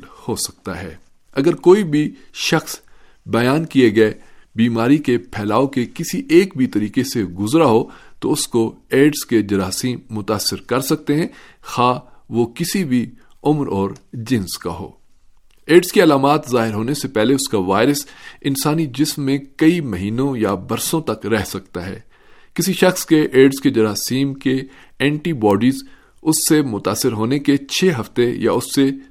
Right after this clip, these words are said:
زیادہ عرصے میں بنتی ہیں۔ جسم میں ایڈز کے جراثیم کی موجودگی معلوم کرنے کے لیے خون میں اینٹی باڈیز کی موجودگی کو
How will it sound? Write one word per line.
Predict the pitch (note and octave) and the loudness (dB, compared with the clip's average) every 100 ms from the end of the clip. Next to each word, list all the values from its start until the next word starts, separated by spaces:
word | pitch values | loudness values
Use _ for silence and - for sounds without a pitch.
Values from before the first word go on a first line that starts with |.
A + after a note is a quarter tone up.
| - | -4
زیادہ | A2 C3 C#3+ D3 E3 | 0 2 2 -2 -6
عرصے | - B2+ - B2 | -12 -8 -4 -4
میں | F#2 | -4
بنتی | G2 B2+ E2+ - E2 | -4 -6 -6 -12 -14
ہیں۔ | F#2 F2 _ - - - _ - - | -14 -16 _ -20 -20 -20 _ -20 -6
جسم | B2 F#3 G#3+ | -2 0 2
میں | F#3+ F#3 - | 2 0 2
ایڈز | D3 E3 D#3+ | 4 4 4
کے | D#3 | 2
جراثیم | B2+ A2 - C3 D3+ | 2 2 -2 -4 -4
کی | C3+ C3+ | 0 0
موجودگی | A2+ G2 G2+ G#2+ C#3+ | 0 -2 -2 -4 -4
معلوم | B2 F#2 G2 G2 | -2 -2 -4 -4
کرنے | A2 C3+ D#3 | -4 0 0
کے | D3 | 0
لیے | A#2+ B2+ C3 - - - | 2 2 0 -6 -20 -20
خون | - D#3+ F3 | 0 4 4
میں | D3 C#3+ - - | 4 -2 -4 -4
اینٹی | C3 C3+ C#3+ | -2 0 -2
باڈیز | G#2+ G2+ G#2+ C#3+ | 2 2 2 0
کی | - A#2+ | 0 -2
موجودگی | A2 G2+ G2 G2+ G2 D3 | -2 -4 -4 -4 -4 -4
کو | D3+ G#2+ | 0 0